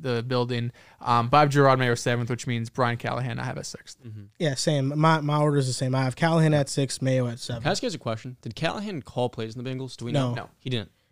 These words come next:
Speaker 2: Okay.
Speaker 3: He,
Speaker 1: No,
Speaker 3: he,
Speaker 1: Zac Taylor
Speaker 3: his
Speaker 1: spoke very
Speaker 3: assignment
Speaker 1: highly of him. That's,
Speaker 3: Yeah.
Speaker 1: I mean, but Matt LaFleur spoke highly about
Speaker 3: Brian
Speaker 1: him.
Speaker 3: Callahan
Speaker 2: Right.
Speaker 3: was somebody that handled red zone offense. He handled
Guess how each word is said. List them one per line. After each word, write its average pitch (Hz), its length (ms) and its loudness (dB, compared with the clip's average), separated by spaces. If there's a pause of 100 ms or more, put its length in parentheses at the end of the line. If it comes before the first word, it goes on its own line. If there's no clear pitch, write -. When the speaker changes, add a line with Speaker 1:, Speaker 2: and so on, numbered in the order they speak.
Speaker 2:
Okay. 160 140 4
Speaker 3:
He, 196 80 6
Speaker 1:
No, 147 80 0
Speaker 3:
he, 151 80 -2
Speaker 1:
Zac 175 220 4
Taylor 170 140 8
Speaker 3:
his 190 80 6 (140)
Speaker 1:
spoke 165 40 0
very 170 120 4
Speaker 3:
assignment 160 260 4
Speaker 1:
highly 120 260 -2
of 127 100 -10
him. 120 300 -8 (140)
That's, 165 260 -2
Speaker 3:
Yeah. - 60 -12 (160)
Speaker 1:
I 143 80 -2
mean, 143 220 0
but 127 300 -4
Matt 127 160 -8
LaFleur 160 280 -6
spoke 160 220 -8
highly 160 180 -4
about 175 120 -8
Speaker 3:
Brian 175 180 4
Speaker 1:
him. 190 60 2
Speaker 3:
Callahan 156 560 4
Speaker 2:
Right. - 100 -8
Speaker 3:
was 135 160 -4
somebody 143 340 0
that 131 180 2
handled 131 480 0 (120)
red 135 220 0
zone 135 440 0
offense. 135 500 -4
He 135 140 -2
handled 127 560 0